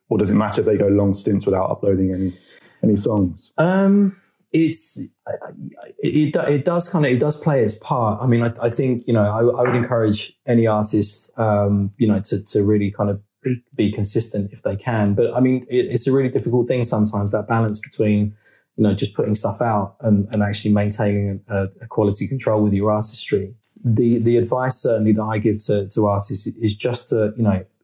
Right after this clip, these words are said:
Speaker 2: it, it really in terms of kind of developing and, and building your career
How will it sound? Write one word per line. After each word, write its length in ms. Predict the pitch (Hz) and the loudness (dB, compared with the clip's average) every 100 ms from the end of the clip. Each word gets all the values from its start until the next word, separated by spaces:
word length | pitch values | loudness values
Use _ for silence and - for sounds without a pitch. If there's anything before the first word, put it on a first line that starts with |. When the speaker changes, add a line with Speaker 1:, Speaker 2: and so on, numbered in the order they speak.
| - | -12
Speaker 2:
it, 140 | - | -12
it 140 | - - | -10 -4
really 360 | 117 120 113 104 | 0 2 4 2
in 60 | |
terms 300 | 104 113 104 | 0 0 0
of 60 | 107 | -2
kind 140 | 110 | -4
of 80 | 101 | -4
developing 560 | 101 101 104 101 101 98 | -2 0 0 0 -4 -4
and, 120 | 98 | -6
and 160 | 104 98 | -4 0
building 280 | 104 104 | 0 0
your 100 | 98 | -4
career 520 | 95 - 101 104 - | -8 -4 -2 -2 -6